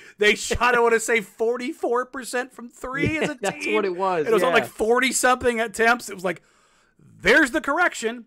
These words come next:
Speaker 1: okay?
Speaker 2: I know. I was watching it going, "Damn, Portland avoided everything, huh? Just give it to Dame in Milwaukee, I guess."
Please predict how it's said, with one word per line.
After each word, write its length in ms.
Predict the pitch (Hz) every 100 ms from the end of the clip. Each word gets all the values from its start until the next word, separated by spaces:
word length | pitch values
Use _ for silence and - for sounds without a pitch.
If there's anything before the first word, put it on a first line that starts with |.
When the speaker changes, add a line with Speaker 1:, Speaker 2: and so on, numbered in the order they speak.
| -
Speaker 1:
okay? 280 | - 196 202
Speaker 2:
I 80 | 135
know. 120 | 160
I 60 | 156
was 160 | 160
watching 380 | 151 160 180 185
it 60 | 160
going, 240 | 147 120
"Damn, 340 | 131 151 143 123
Portland 320 | 151 185 143
avoided 420 | 107 139 160 139
everything, 520 | 156 202 151 123 110
huh? 220 | 117 170
Just 200 | 151 131
give 120 | 147 160
it 40 |
to 60 | 165
Dame 320 | 123 147 165
in 60 | 175
Milwaukee, 540 | 175 170 185 208 107
I 60 | 101
guess." 340 | 98 101 104